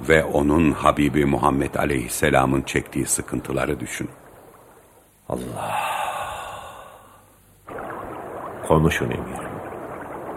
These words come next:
Speaker 2: Söyleyin. Sizi dinlemek öyle güzel ki. Kuşları, suları dinlemek gibi bir şey. Konuşun ne olur, konuşun. Huzur, huzur verirsiniz bana.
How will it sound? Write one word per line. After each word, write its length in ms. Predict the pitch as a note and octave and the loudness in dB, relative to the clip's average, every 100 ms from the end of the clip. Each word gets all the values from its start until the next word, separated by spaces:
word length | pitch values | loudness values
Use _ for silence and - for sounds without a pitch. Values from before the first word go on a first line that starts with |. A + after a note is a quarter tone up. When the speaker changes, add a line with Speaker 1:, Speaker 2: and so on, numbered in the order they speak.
| - - - | -10 -10 -10
Speaker 2:
Söyleyin. 500 | - - F#2 G#2 D#2 - - - - - - - - - - - - - | 2 8 8 8 6 0 -16 -20 -20 -20 -20 -18 -18 -18 -20 -20 -20 -12
Sizi 420 | - - G#2+ F#2+ | -2 4 6 6
dinlemek 600 | D#2+ C#2 C#2 D#2 D#2+ - | 4 2 0 -2 -4 -4
öyle 260 | B1+ C2 C2+ | -4 0 0
güzel 300 | C#2 C#2 B1+ | 0 -2 -4
ki. 220 | - - - - - - - - - - - | -8 -14 -16 -18 -20 -20 -20 -20 -20 -20 -12
Kuşları, 540 | - - - D2+ C#2+ D#2 - | -6 -2 0 2 2 0 -2
suları 480 | - - C#2+ C#2 C#2+ | -6 0 0 2 0
dinlemek 480 | C#2+ B1 C#2+ C#2+ | -2 -2 -4 -8
gibi 240 | - B1 A#1+ | -12 -12 -10
bir 40 | |
şey. 180 | - - - - - - - - - - - - - - - - | -10 -10 -12 -18 -20 -20 -20 -20 -20 -20 -20 -20 -20 -20 -16 0
Konuşun 480 | F2+ E2+ - C2 A1 | 4 4 2 -2 -4
ne 40 | |
olur, 460 | A1 - - - - | -8 -10 -16 -14 0
konuşun. 400 | G#2+ F#2+ - - - - - - - - - - - - - - - - | 2 4 2 -2 -14 -16 -18 -18 -20 -20 -20 -20 -20 -20 -20 -20 -18 -14
Huzur, 360 | C2+ - C#2 B1+ - - - - - - - - - | -12 -6 -4 -4 -8 -14 -16 -18 -18 -18 -16 -18 -2
huzur 400 | - F#2+ B2+ B2 | 4 10 12 12
verirsiniz 600 | E2+ D2+ D2+ - C#2 C2 B1+ | 12 10 6 2 0 0 -2
bana. 200 | C2+ | -4